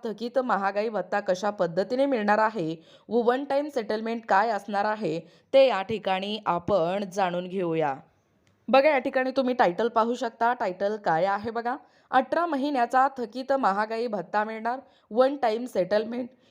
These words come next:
You will get eighteen months of arrears of dearness allowances. सरकारी कर्मचारी तसेच पेन्शनधारकांसाठी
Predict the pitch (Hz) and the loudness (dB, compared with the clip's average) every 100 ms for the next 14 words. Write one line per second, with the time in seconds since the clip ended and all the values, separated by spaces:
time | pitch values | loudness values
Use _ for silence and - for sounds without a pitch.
0 | _ 247 285 311 254 262 285 - 226 226 | _ 2 4 2 2 0 0 0 2 2
1 | 277 285 247 233 254 - - 202 214 214 | 0 -6 -4 -6 -8 -12 -4 0 0 0
2 | 196 226 247 262 - 214 208 - 180 202 | -2 0 0 -2 -2 0 0 -6 -8 -2
3 | 233 240 190 156 - _ _ - 202 233 | 0 2 0 0 -6 _ _ 0 2 2
4 | 247 285 311 _ _ - 285 277 302 302 | 0 -8 -8 _ _ 0 4 4 2 -2
5 | 349 285 269 277 277 247 277 277 220 247 | 0 0 2 0 -4 -4 -4 -6 -2 -2
6 | 247 269 269 196 233 294 277 254 214 220 | 0 0 2 0 0 -2 0 2 2 2
7 | 233 240 202 214 | 0 0 0 0